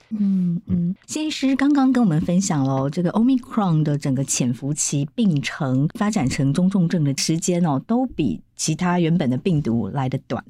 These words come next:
潜伏期一般来说可能一到三天，那病程可能是三到五天。那所以呢，要及时的做快筛来确认自己到底有没有感染，其实是很重要的哦。但您也提醒说，其实快筛不要每天做哦，就像抗病毒的药物，也不是说一有症状就要马上吃哦，要高风险的族群，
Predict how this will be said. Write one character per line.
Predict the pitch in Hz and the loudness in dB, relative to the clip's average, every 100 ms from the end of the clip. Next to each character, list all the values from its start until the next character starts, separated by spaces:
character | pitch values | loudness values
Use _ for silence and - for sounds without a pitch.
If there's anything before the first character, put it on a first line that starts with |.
| - | -4
潜 | - 165 | 0 0
伏 | 175 | 0
期 | - 185 | 0 0
一 | |
般 | 190 180 | 0 2
来 | 156 | 2
说 | 143 156 151 | 0 0 -2
可 | 156 | 0
能 | 135 | 2
一 | 123 175 | 2 2
到 | 170 | 0
三 | 147 - 143 147 | -2 -4 -2 -2
天， | - 127 156 | -2 -4 -2
那 | 190 | -2
病 | 185 233 | 0 0
程 | 196 170 143 | 0 0 0
可 | 143 | 0
能 | 123 | -2
是 | - | -2
三 | 165 160 165 | -4 -2 0
到 | 165 | 0
五 | 127 - - | -2 -6 -12
天。 | - 123 156 - - - | -8 -6 -6 -8 -8 -2
那 | 208 | 0
所 | 196 208 | 0 2
以 | 269 202 | 2 2
呢， | 160 160 | 2 2
要 | 175 208 | 2 0
及 | 196 165 190 | -2 0 0
时 | 220 160 160 | 0 0 0
的 | 175 156 | 0 -2
做 | 143 208 196 | -2 -2 -2
快 | 262 214 | 0 0
筛 | 165 - 165 160 196 | 0 0 0 0 0
来 | 156 | -2
确 | - - 233 | -2 0 2
认 | 202 185 | 2 2
自 | 190 | 0
己 | 180 87 | -2 -4
到 | - 175 | -4 -4
底 | 151 117 | -2 0
有 | 123 | 2
没 | 127 | 2
有 | 165 170 117 | 2 2 -2
感 | 131 123 | -2 0
染， | 143 143 | 2 0
其 | 113 160 | 0 0
实 | 175 | 2
是 | |
很 | 220 196 | 2 0
重 | 175 170 135 | 0 2 2
要 | 139 110 | 2 -2
的 | 82 | -4
哦。 | 95 | -2
但 | 196 196 | 2 4
您 | 185 | 4
也 | 202 | 2
提 | 151 135 | 0 -2
醒 | 156 - | 0 0
说， | - 156 | 0 -2
其 | - | -2
实 | |
快 | 160 190 | 0 0
筛 | 170 | 0
不 | 165 151 | -2 0
要 | 151 | 0
每 | 120 | 0
天 | - 120 | -2 -4
做 | 131 143 85 | -2 -4 -4
哦， | 156 | -4
就 | 165 | -4
像 | 175 156 | -2 -2
抗 | - 202 | 0 2
病 | 196 | 4
毒 | 165 | 2
的 | 151 | 2
药 | 165 202 156 | 2 2 2
物， | 165 | 2
也 | 135 | 2
不 | 104 | 0
是 | 113 170 | -2 -2
说 | 156 156 | 0 0
一 | 147 175 | 2 2
有 | 139 98 | 2 0
症 | - 156 | -2 0
状 | 151 151 | 2 2
就 | 151 | 2
要 | 147 | 2
马 | 147 | 0
上 | - 143 123 | -2 -2 -2
吃 | 127 - - 135 | -2 -4 -2 -2
哦， | 131 | 0
要 | 143 156 | 0 -2
高 | 151 214 | 0 0
风 | 226 247 | 2 2
险 | 254 120 | 2 0
的 | 123 | 0
族 | 120 127 | -2 -2
群， | - 139 | 0 0